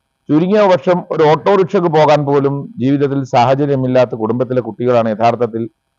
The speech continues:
ആ സ്കൂളിൽ ഇതുവരെ വന്നിരുന്നത്. ഞങ്ങൾ ആ വിദ്യാഭ്യാസ സ്ഥാപനത്തിന്റെ സമൂലമായിട്ടുള്ള ഒരു മാറ്റത്തിന് വേണ്ടിയിട്ടുള്ള പരിശ്രമം നടത്തി. എല്ലാ അർത്ഥത്തിലും അത് പൂർത്തീകരണ ഘട്ടത്തിലേക്ക് എത്തി. ഇന്ന് രാജ്യത്ത് ആദ്യമായിട്ട് എല്ലാ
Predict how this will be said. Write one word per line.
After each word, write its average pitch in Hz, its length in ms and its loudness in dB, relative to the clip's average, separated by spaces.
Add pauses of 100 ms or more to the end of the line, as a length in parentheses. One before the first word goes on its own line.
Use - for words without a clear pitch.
ആ 120 100 2
സ്കൂളിൽ 113 420 -2
ഇതുവരെ 110 340 0
വന്നിരുന്നത്. 92 560 -4 (440)
ഞങ്ങൾ 139 280 0
ആ 139 40 4
വിദ്യാഭ്യാസ 135 520 0
സ്ഥാപനത്തിന്റെ 127 640 0
സമൂലമായിട്ടുള്ള 123 840 -2
ഒരു 117 80 0
മാറ്റത്തിന് 113 460 -4
വേണ്ടിയിട്ടുള്ള 113 540 -4
പരിശ്രമം 104 480 -4
നടത്തി. 123 400 -4 (460)
എല്ലാ 165 260 4
അർത്ഥത്തിലും 160 520 0
അത് 131 140 0
പൂർത്തീകരണ 127 540 -2
ഘട്ടത്തിലേക്ക് 131 580 -2
എത്തി. 131 320 -6 (400)
ഇന്ന് 147 160 0
രാജ്യത്ത് 165 420 2
ആദ്യമായിട്ട് 170 680 2
എല്ലാ 165 500 2